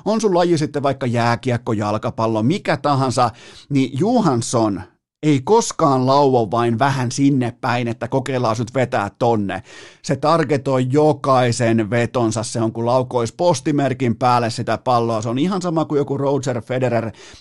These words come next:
lyö tennispalloa, niin eihän sitäkään vain palauteta sinne vastustajan kenttäpuolista ja se-, ja sen jälkeen huokasta, että huh, heijaa, kun ollaan hyviä tenniksessä. No, no noin operoi maailman paras tossa kyseisessä bisneksessä, eli sählyssä.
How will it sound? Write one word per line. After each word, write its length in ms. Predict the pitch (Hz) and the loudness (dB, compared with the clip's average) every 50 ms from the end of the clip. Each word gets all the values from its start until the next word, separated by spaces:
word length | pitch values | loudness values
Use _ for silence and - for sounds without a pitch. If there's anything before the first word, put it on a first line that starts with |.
| _ - | _ -2
lyö 220 | 139 143 143 127 | 2 4 4 4
tennispalloa, 840 | 127 135 143 147 139 131 127 117 - - 131 127 127 123 123 113 113 | 4 2 2 2 2 2 0 0 0 0 2 2 2 2 2 0 0
niin 160 | 120 117 107 - - - - - | 0 -2 -4 -6 -10 -20 -14 -6
eihän 300 | - 151 156 151 147 135 | -2 0 0 2 0 0
sitäkään 500 | 120 160 165 160 - - 143 131 123 117 | -2 -2 -2 -2 -2 -2 -2 -2 0 0
vain 220 | 131 135 131 123 127 127 | 0 0 0 0 0 0
palauteta 540 | 151 156 156 160 147 127 113 139 127 120 107 | 0 2 4 4 4 2 2 0 -4 -4 -6
sinne 280 | - 123 110 113 104 | -4 -2 -2 -2 0
vastustajan 560 | 127 139 135 127 131 120 - - 117 113 113 | 0 0 0 0 -2 -6 -6 -4 -4 -4 -2
kenttäpuolista 720 | - - 143 139 127 127 127 123 - 123 117 117 110 - 123 | -2 0 0 0 0 -2 -4 -6 -4 -4 -4 -4 -4 -4 -4
ja 120 | 120 117 | -4 -2
se-, 180 | 123 135 - - - - - - - - | -2 -2 -4 -6 -8 -12 -18 -18 -8 -4
ja 80 | 135 | 0
sen 120 | 127 147 147 | 2 4 4
jälkeen 380 | 147 135 127 139 131 127 131 | 4 4 2 2 0 0 2
huokasta, 520 | 127 151 160 135 127 127 - - - 113 110 | 4 4 4 4 2 0 -4 -4 -4 -4 -4
että 200 | 107 - 117 - 131 | -4 -4 -6 -4 -4
huh, 160 | 135 123 - - | -6 -6 -2 0
heijaa, 300 | 220 233 208 180 156 135 | 0 2 4 4 2 2
kun 140 | 113 147 139 | 2 2 2
ollaan 200 | 139 139 135 135 | 4 4 4 2
hyviä 260 | 175 160 170 165 139 | 2 2 2 2 2
tenniksessä. 720 | 123 208 208 170 139 123 - - 107 98 - - 80 73 - _ - _ _ _ _ _ _ _ _ _ _ _ _ _ _ _ _ - - - - 160 202 - | 2 2 2 2 2 0 -2 -4 -6 -8 -6 -6 -6 -8 -8 _ -20 _ _ _ _ _ _ _ _ _ _ _ _ _ _ _ _ -20 -18 -16 -14 -14 -14 -12
No, 160 | - - - - | -6 -4 -2 0
no 100 | - 240 | 2 2
noin 260 | 262 269 247 185 175 | 2 4 4 4 2
operoi 360 | 196 190 214 202 185 185 180 | 4 4 4 4 6 6 6
maailman 300 | 180 190 190 185 175 165 | 4 4 4 4 4 4
paras 460 | - 202 180 139 110 101 - - - - _ _ _ | 4 4 4 4 2 0 -4 -10 -14 -16 _ _ _
tossa 440 | - 151 123 - - 131 110 104 101 - | -2 -2 0 0 0 0 0 0 -2 -2
kyseisessä 440 | - 156 147 147 - - 120 123 - | 0 2 2 2 0 0 -2 -4 -2
bisneksessä, 580 | 127 120 110 - 107 110 - 104 - - 120 | -2 -2 -2 -2 -4 -6 -6 -6 -4 -4 -2
eli 100 | 131 135 | -2 2
sählyssä. 560 | 127 165 147 120 117 101 101 - - 98 90 | 2 2 2 2 0 -2 -6 -6 -8 -8 -8